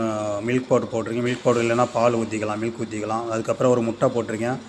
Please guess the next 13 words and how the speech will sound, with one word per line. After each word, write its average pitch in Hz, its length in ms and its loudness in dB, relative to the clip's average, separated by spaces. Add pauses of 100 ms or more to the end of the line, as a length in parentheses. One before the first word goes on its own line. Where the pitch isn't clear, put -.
(400)
ஒரு 120 180 4
டேபிள் 131 240 4
ஸ்பூன் 131 340 2
ஈஸ்ட் 127 340 2
போட்டிருக்கேன். 110 560 0 (380)
ஒரு 113 580 0
சின்ன 135 340 4
ஸ்பூன்ல 120 400 2
வந்து 113 380 2
சால்ட் 120 320 4
போட்டிருக்கேன், 107 600 -6
தேவையான 110 380 -2
அளவு. 104 320 -6